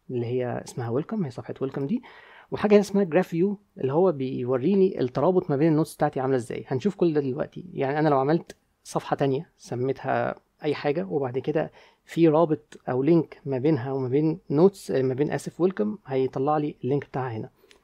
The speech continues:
كل ده نشوفه بعدين، بس نبدأ بسرعة ناخد مقدمة سريعة جدا على المارك داون. أنا أقدر مبدئيا أتحكم في الواجهة كده، أقدر آخد، آه، ده أحطه في، في مكان مختلف، يبقى أفقي أو رأسي أو أي حاجة. أنا هقفله دلوقتي،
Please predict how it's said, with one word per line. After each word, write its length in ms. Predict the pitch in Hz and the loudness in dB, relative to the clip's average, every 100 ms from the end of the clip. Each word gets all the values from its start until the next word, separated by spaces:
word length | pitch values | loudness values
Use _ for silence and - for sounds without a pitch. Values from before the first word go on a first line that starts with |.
| _ _ _ | _ _ _
كل 160 | - 185 | 2 4
ده 100 | 196 | 4
نشوفه 200 | 190 180 | 2 0
بعدين، 360 | 127 165 233 | 2 2 0
بس 180 | 165 - | -2 0
نبدأ 140 | 185 | 0
بسرعة 380 | 156 131 170 170 | 0 -4 -4 -2
ناخد 400 | 156 160 170 147 - | -2 -2 -6 -6 -10
مقدمة 360 | 135 127 151 | -8 -4 -2
سريعة 240 | 156 - 147 | -2 0 0
جدا 300 | 156 151 135 | 0 -2 0
على 120 | 147 | 2
المارك 260 | 135 131 - | 2 -2 -4
داون. 120 | - - - - - - - | -16 -16 -20 -20 -20 -10 0
أنا 100 | 160 | 0
أقدر 280 | 156 151 - _ | 2 -2 -4 _
مبدئيا 460 | 139 131 123 147 147 | -8 -4 -2 -2 -4
أتحكم 320 | - 131 143 | -8 -8 -6
في 100 | - | -2
الواجهة 240 | 123 135 | -2 -2
كده، 220 | 117 151 269 _ | -4 -6 -6 _
أقدر 380 | 147 151 151 147 - | -2 0 -2 -4 -6
آخد، 400 | 131 - 131 135 | -6 -6 -8 -6
آه، 340 | 123 120 135 - | -6 -4 -6 -4
ده 280 | 135 165 | -4 -4
أحطه 760 | - - 135 147 143 143 143 - _ _ | -6 -8 -10 -6 -4 -2 -2 -4 _ _
في، 300 | 135 120 135 | -6 -4 -6
في 200 | - 127 | -8 -6
مكان 260 | 123 135 | -4 -2
مختلف، 600 | 131 123 147 190 - - | -4 -4 -2 -2 -4 -10
يبقى 600 | 135 147 - 120 120 - - | -4 -2 -2 -4 -6 -8 -6
أفقي 420 | 131 127 - 143 | -6 -6 -8 -6
أو 180 | - 117 | -4 -4
رأسي 280 | - - | -6 -6
أو 60 | 131 | -8
أي 80 | 143 | -6
حاجة. 220 | - 233 _ _ _ - | -6 -8 _ _ _ -2
أنا 120 | 156 | 0
هقفله 200 | 117 147 | 0 -2
دلوقتي، 420 | 139 151 190 262 | -2 -2 -4 -8